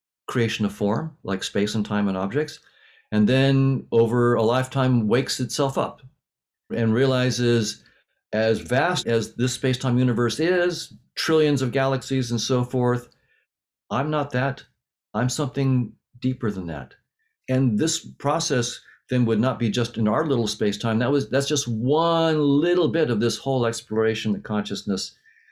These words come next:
i-, is doing. And, and for us as scientists to model this, we're going to have to show,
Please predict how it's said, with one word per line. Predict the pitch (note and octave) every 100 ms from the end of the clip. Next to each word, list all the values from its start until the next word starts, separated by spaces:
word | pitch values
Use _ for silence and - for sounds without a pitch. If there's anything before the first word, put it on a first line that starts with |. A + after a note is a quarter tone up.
| _ _ _ _
i-, | B2 -
is | A2+ G2+
doing. | C3 D#3 A2 E2 E2 _ - - -
And, | C3 B2+ C#3+
and | B2
for | - D3
us | G3+ G#3 - - - _ _ -
as | G#2+ -
scientists | C3+ D#3+ G3 F3+ F2+ - - - _ _ _ -
to | - A2 G#2 G#2 G2+ - _ -
model | A2+ D#3 F#3 G#2
this, | F#2 -
we're | C3+
going | D3+ D#3
to | C#3+
have | F3 F#3+
to | G3
show, | - G#2+ F2+ D#2+ A2+